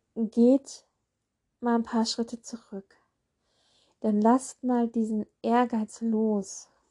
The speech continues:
Und dieses Verkrampfte, ich glaub, sobald man sich auch verkrampft, ist es auch ein Zeichen, dass es der wahre Kern noch nicht ist. Weil Arbeit darf leicht sein und Erfolg darf leicht sein.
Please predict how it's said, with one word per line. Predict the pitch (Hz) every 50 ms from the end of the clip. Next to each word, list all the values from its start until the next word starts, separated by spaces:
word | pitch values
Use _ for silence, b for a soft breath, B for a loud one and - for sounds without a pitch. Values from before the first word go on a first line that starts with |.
| _ _ _ b b b b b b b b b b
Und | 220 220
dieses | 226 226 - 240 -
Verkrampfte, | - - 226 226 - - - 233 233 233 233 226 - - -
ich | - - - -
glaub, | 226 202 208 -
sobald | - - 233 220 220 214 220 220 -
man | 220 214
sich | - 226 - 254
auch | 240
verkrampft, | - - 220 220 - _ - - 233 226 240 254 - -
ist | - - - -
es | - - -
auch | - 233 226 - B B B B B B B B B
ein | 226 226 226
Zeichen, | 226 - - 226 220 226 226 - 254 240 226 220 214 247 - _ _ _ _ _ _ _ _
dass | - 240 233 - - -
es | - - - - _ _ _ _ _ _ _ _ _ -
der | 240 233 233 233 226 226 226 233 233 _ _ _ _ _ _ _ _ _ _ _ _ _ _ _ _ _ _ _ _ _ _
wahre | - 196 220 233 240 254 240 247 233
Kern | 233 - - 247 233 226 220 220
noch | 220 214 - 220
nicht | 208 - - - _
ist. | - 220 202 190 - - - - _ _ _ _ _ _ _ _ _ _ _ _ _ _ _ _ _ _ _ _ _ _ _ _ _ _ _ _ _ _ _ -
Weil | - 202 208 220 214 214 214 214 - _ -
Arbeit | 220 220 233 233 233 226 226 233
darf | 220 208 - -
leicht | 226 208 208 208 208 - - -
sein | - - 190 185 214
und | 220 202 220
Erfolg | 220 - - - 233 233 233 233 233 -
darf | 208 202 196 _ -
leicht | 214 214 214 214 220 214 - - _ -
sein. | - 196 180 180 190 202